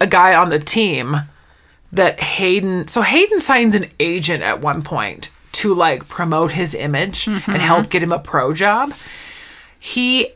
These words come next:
Speaker 1: ends up talking to this kid who is, like, super excited to play the game of football, but during halftime, he tells him to, like,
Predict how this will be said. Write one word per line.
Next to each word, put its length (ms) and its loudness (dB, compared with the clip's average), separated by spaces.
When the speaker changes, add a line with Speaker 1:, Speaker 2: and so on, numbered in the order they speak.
Speaker 1:
ends 400 2
up 240 2
talking 440 0
to 100 0
this 260 -4
kid 460 -2
who 440 -2
is, 360 -2
like, 300 -6
super 440 -6
excited 500 -8
to 80 -4
play 180 -4
the 80 -6
game 240 -2
of 100 -2
football, 560 0
but 280 2
during 280 4
halftime, 640 2
he 180 -2
tells 440 0
him 200 -2
to, 200 -2
like, 540 -4